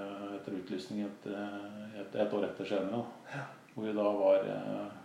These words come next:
Speaker 1: kall det, arbeidsleder ute, pluss at
Speaker 2: Mm.
Speaker 1: vi hadde fast rolle som innsatsleder hvis det skjedde noe.
Speaker 2: Mm.
Speaker 1: Så det var jo egentlig en sånn, jeg rakk aldri å bli politibetjent, så jeg synes det var en, eh, jeg er litt stolt av det, faktisk, at jeg var veldig ung, da, selv om, og det var jo en,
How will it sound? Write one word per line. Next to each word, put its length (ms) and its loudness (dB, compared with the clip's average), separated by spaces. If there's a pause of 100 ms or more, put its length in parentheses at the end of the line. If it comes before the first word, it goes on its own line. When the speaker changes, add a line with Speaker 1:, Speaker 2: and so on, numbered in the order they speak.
(180)
Speaker 1:
kall 180 0
det, 80 2
arbeidsleder 640 0
ute, 320 -2
pluss 160 -2
at 140 4
Speaker 2:
Mm. 40 0
Speaker 1:
vi 60 2
hadde 240 2
fast 320 -2
rolle 220 -2
som 100 -6
innsatsleder 560 -6
hvis 160 -2
det 100 -10
skjedde 220 0
noe. 140 -8 (180)
Speaker 2:
Mm. 140 -4 (1040)
Speaker 1:
Så 140 2
det 80 10
var 160 12
jo 80 10
egentlig 180 6
en 140 6
sånn, 240 10 (1300)
jeg 100 8
rakk 180 10
aldri 220 12
å 60 4
bli 80 6
politibetjent, 640 6 (180)
så 140 8
jeg 80 6
synes 180 2
det 80 0
var 240 8
en, 160 2
eh, 460 -2
jeg 80 0
er 100 6
litt 80 0
stolt 280 0
av 100 4
det, 100 6
faktisk, 480 0
at 140 4
jeg 80 6
var 160 10
veldig 240 6
ung, 180 8
da, 140 8
selv 240 6
om, 100 4
og 220 4
det 100 10
var 220 8
jo 100 2
en, 120 2